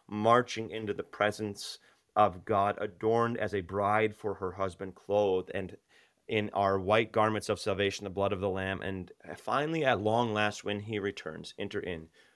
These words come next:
to the marriage feast of the Lamb in his kingdom that has no end.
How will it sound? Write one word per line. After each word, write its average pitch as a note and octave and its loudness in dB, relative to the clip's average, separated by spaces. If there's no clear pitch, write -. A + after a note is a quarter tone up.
to G#2+ -8
the F#2+ -2
marriage F#2 0
feast - -10
of - -10
the F2+ 0
Lamb E2+ -2
in F2 -6
his A2+ 0
kingdom E2 -8
that - -6
has - -10
no - -20
end. - -20